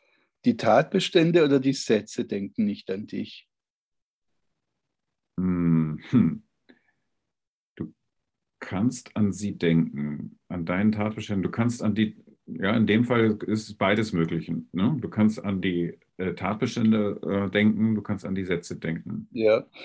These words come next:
Speaker 1: aber das
Speaker 2: Denken
Speaker 1: ist,
Speaker 2: nicht
Speaker 1: glaube ich, genau der Unterschied zwischen den beiden Lesarten. Wenn man
Speaker 2: Mhm.
Speaker 1: an die Sätze denkt, ist es deine Lesart, die vielleicht dadurch ein bisschen näher liegt, weil das Sätze das zweite, also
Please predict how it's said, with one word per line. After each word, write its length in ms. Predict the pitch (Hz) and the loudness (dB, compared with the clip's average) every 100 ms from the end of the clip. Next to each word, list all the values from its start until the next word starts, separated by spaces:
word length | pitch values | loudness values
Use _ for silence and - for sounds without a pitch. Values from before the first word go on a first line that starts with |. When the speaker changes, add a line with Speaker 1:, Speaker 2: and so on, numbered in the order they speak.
| - | -2
Speaker 1:
aber 180 | 123 127 | 6 8
das 160 | 135 165 | 8 6
Speaker 2:
Denken 20 | |
Speaker 1:
ist, 160 | 220 | 6
Speaker 2:
nicht 0 | |
Speaker 1:
glaube 260 | 214 175 170 | 8 6 6
ich, 100 | 185 | 2
genau 340 | 180 151 139 | 4 6 6
der 160 | 165 180 | 6 6
Unterschied 580 | 143 170 185 160 160 151 | 6 4 2 -2 -2 -2
zwischen 280 | - 139 151 | -2 -2 0
den 200 | 139 135 | 0 4
beiden 340 | 120 117 127 | 6 6 4
Lesarten. 800 | 113 113 127 - 107 107 110 120 | 4 2 0 0 0 0 0 -2
Wenn 120 | 113 | 0
man 220 | 117 117 101 | 0 2 4
Speaker 2:
Mhm. 280 | 98 127 | 6 4
Speaker 1:
an 140 | 123 117 | 2 -6
die 100 | 120 | -10
Sätze 440 | - 127 - - | -2 0 0 -6
denkt, 260 | 160 156 143 | -4 -2 -2
ist 120 | 127 | -4
es 160 | 127 - | -10 -2
deine 320 | 113 123 170 | 2 2 0
Lesart, 800 | 185 170 185 - 160 151 185 - _ - _ | -2 -4 -4 -6 -6 -6 -6 -10 _ -20 _
die 80 | 135 | 2
vielleicht 440 | 139 127 123 127 | 6 6 6 6
dadurch 360 | 123 127 160 156 | 6 6 6 4
ein 120 | 139 | 4
bisschen 380 | 131 - 135 123 | 2 0 2 4
näher 320 | 113 117 143 | 4 2 2
liegt, 400 | 175 185 - - | 0 -6 -8 -8
weil 180 | 127 117 | 0 0
das 180 | 120 123 | 0 -4
Sätze 380 | - 120 - - | -2 -2 -2 -8
das 240 | 123 117 - | -8 -10 -12
zweite, 680 | - 113 107 131 175 165 151 | 2 6 6 4 0 -2 0
also 160 | 117 | -2